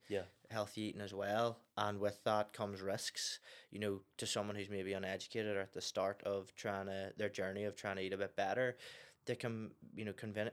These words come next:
Speaker 2: convenience is the killer.
Speaker 1: Yeah.
Speaker 2: And so they can think by going into a shop and getting five ready meals, that's it, but maybe those ready meals are only four hundred calories a pop.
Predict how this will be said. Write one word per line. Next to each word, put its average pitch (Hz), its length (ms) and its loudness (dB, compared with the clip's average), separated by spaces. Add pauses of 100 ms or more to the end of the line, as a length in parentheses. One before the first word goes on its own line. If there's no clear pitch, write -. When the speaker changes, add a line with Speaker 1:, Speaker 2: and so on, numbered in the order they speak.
(140)
Speaker 2:
convenience 113 480 -4
is - 100 -8
the - 80 -14
killer. 110 360 0 (100)
Speaker 1:
Yeah. 101 440 0
Speaker 2:
And 98 160 -4
so 98 220 0
they 98 220 0
can 104 160 -8
think 95 400 -4
by 95 140 0
going 98 240 -2
into 95 280 -4
a 98 40 -2
shop 107 360 -2
and 101 100 -6
getting 98 180 -6
five 101 420 -4
ready 104 240 -2
meals, 104 420 -2 (520)
that's - 280 0
it, 98 240 0
but 110 160 -6 (260)
maybe 131 220 -6
those 101 140 -2
ready 95 160 2
meals 95 200 -6
are 101 80 -8
only 95 120 -6
four 95 240 -4
hundred 95 200 -6
calories 92 360 -2
a 107 40 -14
pop. 95 260 -4